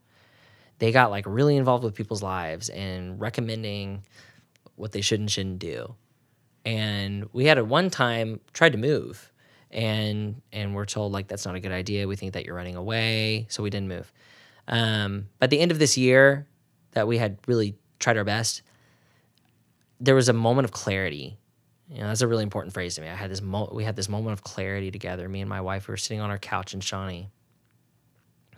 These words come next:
and I said, "Do we have to stay here?" And she said, "I wonder what would happen if we put our house on the market."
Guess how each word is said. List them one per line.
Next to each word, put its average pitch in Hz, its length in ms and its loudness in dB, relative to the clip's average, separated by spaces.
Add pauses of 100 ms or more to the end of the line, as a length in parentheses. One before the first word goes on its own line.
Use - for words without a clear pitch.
(220)
and 101 540 -2 (1500)
I 113 80 0
said, 104 640 0 (1500)
"Do 113 120 0
we 123 80 4
have 165 180 -2
to - 80 -6
stay 85 220 -2
here?" 135 300 -4 (1600)
And 110 340 0
she 113 220 -2
said, 107 500 2 (1000)
"I 107 280 0
wonder 120 280 0
what 113 160 0
would 90 100 -4
happen 90 360 -6
if 90 100 -12
we 87 60 -8
put 82 160 -8
our 76 80 -6
house - 260 -8
on - 80 -16
the - 60 -16
market." - 320 -16